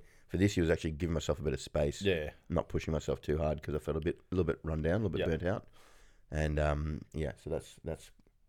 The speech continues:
Speaker 1: kinda where I'm at now. So it feels right
Speaker 2: Yeah.
Speaker 1: to, to bring the exercise back in.
Speaker 2: To
Speaker 1: Next week might be a different story.
Speaker 2: Yeah.
Speaker 1: <laughs> No,
Speaker 2: Don't
Speaker 1: but I've,
Speaker 2: know.
Speaker 1: I've got now, like, uh, uh,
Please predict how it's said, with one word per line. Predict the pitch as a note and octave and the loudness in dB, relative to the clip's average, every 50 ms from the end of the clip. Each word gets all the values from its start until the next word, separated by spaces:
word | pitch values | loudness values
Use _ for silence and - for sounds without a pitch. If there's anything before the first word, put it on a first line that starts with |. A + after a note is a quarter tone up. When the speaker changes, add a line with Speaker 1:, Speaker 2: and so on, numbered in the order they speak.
| _ _ - | _ _ -4
Speaker 1:
kinda | F2+ E2+ D#2+ | -2 0 4
where | E2 E2+ | 4 4
I'm | D#2+ E2 | 6 4
at | D#2+ - | 2 2
now. | D#2+ E2 D2 | 2 2 0
So | - - F2 | 2 4 2
it | D#2+ - | 2 8
feels | - A#2 A2 G2 D2 | 10 10 10 10 8
right | F2 E2+ E2+ E2+ F2 - - - - - F2 | 6 4 6 6 4 4 2 -4 -12 -10 -2
Speaker 2:
Yeah. | F#2 F2 C#2+ - - - - | -2 -2 -2 -2 -6 -4 -2
Speaker 1:
to, | - D#2+ C#2+ - - - | -2 -2 -2 -6 -12 -4
to | - F2+ | -2 -2
bring | D2 C#2 F#2+ F#2 F2+ | 2 4 4 4 4
the | E2+ C#2+ | 4 2
exercise | D2 - - - - D#2 D2 D2 | 0 -2 -6 -8 -2 0 0 0
back | - C#2+ C#2 - - D2 | 0 0 -2 -2 -2 -4
in. | C2+ C2+ - - | -4 -4 -6 -8
Speaker 2:
To | - F2+ | -8 -6
Speaker 1:
Next | - G2 A2 B2+ - - | -2 0 0 0 2 0
week | - A2+ | 0 2
might | A#2 A2 A2 | 4 2 2
be | G#2 | 2
a | G2+ | 0
different | A2+ - A2 A#2 | -2 -2 -4 -4
story. | - - A2+ - - - | -2 -2 0 0 0 2
Speaker 2:
Yeah. | - A2 A2 | 2 4 4
Speaker 1:
<laughs> | C#3 C3+ - A#2+ A2 - A#2 G#2 - - - - - - - - - - - - | 6 4 4 2 -2 -2 -4 -6 -6 -8 -8 -8 -10 -12 -12 -14 -14 -12 0 6
No, | B2 A#2 | 8 10
Speaker 2:
Don't | A2 A#2 | 12 12
Speaker 1:
but | A2 | 12
I've, | G#2+ | 12
Speaker 2:
know. | E2 E2 - - - - - | 10 8 2 -2 -6 6 6
Speaker 1:
I've | G#2 A2 | 6 10
got | G#2+ C3 A#2+ | 12 10 10
now, | B2+ C3 C3 B2 | 12 12 12 12
like, | A2+ G#2+ G#2 - - - - - - - | 12 12 12 10 8 -2 -18 -20 -4 -2
uh, | - - - - | -2 0 4 4
uh, | F#2+ | 4